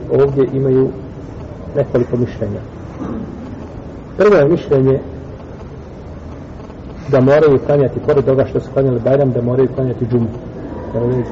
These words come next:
Znači, klanjaju Bajram, moraju pored Bajrama klanjati džumu. I ovo je stav većine učenjaka. Jedino šafijski učenjaci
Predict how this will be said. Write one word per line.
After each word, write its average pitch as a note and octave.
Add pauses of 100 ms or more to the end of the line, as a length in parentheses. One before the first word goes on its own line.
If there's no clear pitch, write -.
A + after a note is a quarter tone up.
(420)
Znači, A2+
klanjaju B2+
Bajram, D3+ (160)
moraju C#3
pored C#3
Bajrama C3
klanjati B2+
džumu. C#3 (200)
I C3
ovo C3
je A#2+
stav - (680)
većine C#3
učenjaka. C#3 (2500)
Jedino E3+
šafijski D3+
učenjaci B2+